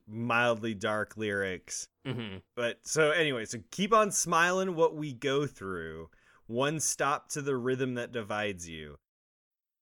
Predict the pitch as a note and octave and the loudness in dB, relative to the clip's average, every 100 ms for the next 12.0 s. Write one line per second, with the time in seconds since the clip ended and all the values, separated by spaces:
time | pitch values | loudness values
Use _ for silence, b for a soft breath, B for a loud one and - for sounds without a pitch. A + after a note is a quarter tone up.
0 | _ _ _ _ C3 C3+ A2 - B2+ C#3+ | _ _ _ _ 0 0 -2 -18 -18 -2
1 | D3+ D3+ C#3+ - C3+ A2+ - A#2 A#2+ G#2 | 2 2 0 0 -2 0 0 0 0 -6
2 | G2+ G2 F#2+ F#2 F2+ G2 G#2 - E3+ - | -6 -6 -6 -8 -10 -12 -8 0 2 2
3 | C#3+ A#2+ A2 G#2 B2 A3 G#3 F#3 D3 D3+ | 2 0 0 -4 -6 -2 4 4 4 2
4 | C#3 B2 A#2 A#2 A2+ A#2 E3 F#3 D#3+ - | 2 0 0 0 0 0 2 2 0 -6
5 | F3+ E3 B2 A#2 A#2+ A#2 A2+ - _ _ | -4 0 0 2 2 2 -2 -8 _ _
6 | B2 C3 B2+ B2+ A2+ C#3 C3+ C3+ A#2 A#2+ | -2 2 2 2 0 4 4 4 0 -2
7 | G#2+ G#2 G#2 A2 A2+ A2+ A2+ - A#2+ A2 | -4 -2 0 0 -2 -4 -6 -6 -4 -2
8 | G#2+ G#2+ G#2 - - G#2+ A2+ A2+ A2 G2+ | -2 -4 -8 -14 -18 -8 0 0 0 -4
9 | G#2 - G#2+ G2+ G2+ G2+ G2 - B2+ G#2 | -4 -4 -4 -4 -2 -2 -2 -4 -6 -4
10 | G2+ G2 F#2+ _ - A#2 G#2+ A2 G2 F#2 | -4 -6 -12 _ -6 -4 -4 -6 -10 -6
11 | G#2 G2+ G2+ F#2+ F#2+ F#2 F#2+ F#2+ F#2 | -4 -4 -6 -8 -10 -10 -8 -8 -10